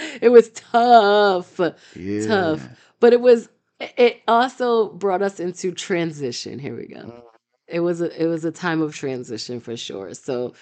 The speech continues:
Speaker 1: yeah, year one was, was interesting. So, y'all, that's our time. But l-,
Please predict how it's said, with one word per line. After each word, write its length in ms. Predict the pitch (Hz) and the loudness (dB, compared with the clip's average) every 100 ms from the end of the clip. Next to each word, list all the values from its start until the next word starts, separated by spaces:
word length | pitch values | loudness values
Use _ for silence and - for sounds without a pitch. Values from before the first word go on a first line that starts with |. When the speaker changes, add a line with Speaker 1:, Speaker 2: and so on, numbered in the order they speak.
| - _ _ | -20 _ _
Speaker 1:
yeah, 160 | - 220 | 0 2
year 320 | 226 262 320 | 2 -2 -6
one 380 | 302 277 262 247 | -4 -4 -4 -4
was, 280 | 220 202 185 | -6 -6 -8
was 260 | 214 220 | -4 -4
interesting. 720 | 165 180 - 175 - 165 165 170 - | -4 -10 -8 -10 -8 -8 -8 -12 -20
So, 200 | - 285 | -2 0
y'all, 360 | 285 294 247 240 | 2 4 4 4
that's 220 | 269 330 | 2 2
our 140 | 330 269 | 2 0
time. 400 | 269 240 240 208 | 2 2 2 -2
But 260 | 214 165 - _ _ | -4 -6 -12 _ _
l-, 140 | - | -14